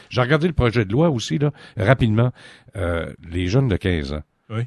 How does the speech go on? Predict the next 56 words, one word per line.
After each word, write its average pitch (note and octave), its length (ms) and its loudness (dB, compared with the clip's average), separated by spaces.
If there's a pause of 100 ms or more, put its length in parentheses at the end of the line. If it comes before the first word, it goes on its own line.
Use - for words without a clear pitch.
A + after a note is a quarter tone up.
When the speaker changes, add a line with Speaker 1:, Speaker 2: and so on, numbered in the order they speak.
Speaker 1:
Euh, D#2+ 180 -6
on F2 120 -2
parle F#2 200 0
beaucoup E2+ 240 -2
des E2 100 0
jeunes G2 160 -2
de E2 80 -2
quinze D#2 320 -6
ans. B2+ 140 -2
Ce F2 160 -6
sont G2+ 200 0
les F2 120 -2
mêmes G#2+ 200 -2
conditions F#2+ 460 -2
que F2+ 140 -4
la D2+ 100 -4
P D#2+ 140 -6
C - 100 -8
U, E2 100 -4
c'est-à-dire D#2 280 -8
avoir D2+ 160 -4
gagné D2 260 -6
cinq C#2+ 220 -8
mille C#2 120 -14
dollars, C2+ 340 -10
avoir C#2+ 200 -8
travaillé, C2 480 -14
gna, C2+ 160 -14
gna, B1 160 -16
gna, E2+ 300 -4
gna. E3+ 140 -2 (1120)
Si - 240 -2
tu C#3 100 -4
vas A2+ 100 4
pas A#2+ 100 0
à - 20 2
l'école, A#2 480 0 (100)
tu - 220 2
auras G2+ 180 4
le D#2+ 60 -4
droit, F#2+ 360 -2
donc, F2+ 300 -2
au E2+ 60 0
programme, D#2+ 360 -4
même D#2 200 -6
si - 60 -10
t'as D2+ 100 -6
quinze C2 240 -14
ans. - 120 -20 (1300)
Speaker 2:
Ok. A#3+ 240 -6
Speaker 1:
Tu - 60 -20
vois, - 140 -12
tu - 240 -18
vois E2 100 -2
ça, G2 140 -6
patente ? A#2 340 -10